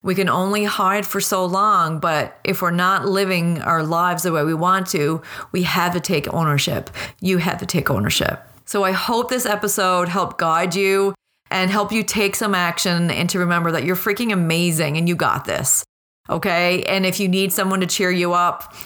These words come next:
pop in my D Ms and I will cheer you on and encourage you to be yourself, because you are not too much.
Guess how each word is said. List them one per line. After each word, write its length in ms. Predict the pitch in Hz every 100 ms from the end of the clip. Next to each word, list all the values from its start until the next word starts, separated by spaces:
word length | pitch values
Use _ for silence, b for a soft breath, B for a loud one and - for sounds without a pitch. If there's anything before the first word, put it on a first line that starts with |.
| B
pop 160 | 190 185
in 80 | 190
my 160 | 190
D 240 | 175 185 175
Ms 400 | 170 170 165 -
and 200 | 160 156
I 160 | 170
will 180 | 170 170
cheer 260 | - 175 175
you 180 | 180
on 460 | 175 165 156 156 160 B B -
and 100 | 185
encourage 520 | 175 - 190 175 156
you 180 | 160 156
to 160 | -
be 460 | 156 156 156 151 -
yourself, 560 | 160 147 - 104 - -
because 400 | 156 165 143 143
you 360 | 156 147 143 -
are 180 | 151
not 480 | 147 131 113 - -
too 140 | - 139
much. 540 | 113 - - -